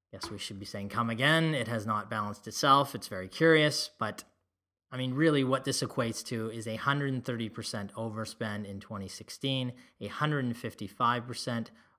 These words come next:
overspend in twenty seventeen projected, and a hundred and forty-four percent projected overspend in twenty eighteen. Again, the plan for a balanced budget has just been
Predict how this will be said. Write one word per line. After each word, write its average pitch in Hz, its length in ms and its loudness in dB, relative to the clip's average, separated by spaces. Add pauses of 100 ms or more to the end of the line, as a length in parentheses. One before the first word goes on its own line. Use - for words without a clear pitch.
overspend 113 680 -2
in 101 160 -6
twenty 101 380 -8
seventeen 101 720 -6
projected, 120 720 -4 (500)
and 131 160 0
a 127 80 2
hundred 120 320 0
and 107 100 -2
forty-four 123 600 -2
percent 104 400 -8
projected 101 480 -8
overspend 98 560 -8
in 98 100 -6
twenty 95 380 -12
eighteen. 98 560 -4 (560)
Again, 117 300 0
the 113 80 0
plan 127 340 4
for 127 140 0
a 110 40 0
balanced 107 460 -4
budget 120 500 -2
has 101 140 -10
just - 240 -8
been 98 180 -8